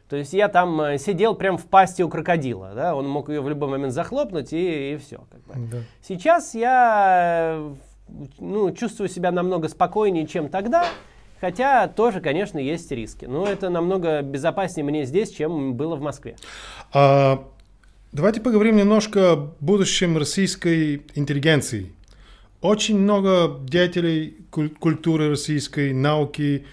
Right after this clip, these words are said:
Speaker 2: науки, э, художественные, художники тоже покидают страну.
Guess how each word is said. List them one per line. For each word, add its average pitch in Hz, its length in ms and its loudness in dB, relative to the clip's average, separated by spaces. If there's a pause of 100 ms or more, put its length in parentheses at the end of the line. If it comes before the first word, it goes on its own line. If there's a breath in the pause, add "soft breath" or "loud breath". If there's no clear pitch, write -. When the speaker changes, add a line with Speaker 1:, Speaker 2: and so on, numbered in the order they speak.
(120)
Speaker 2:
науки, 147 580 2
э, 139 320 -2
художественные, 156 800 0
художники 147 460 0
тоже 147 260 0
покидают 160 480 2
страну. 123 400 -2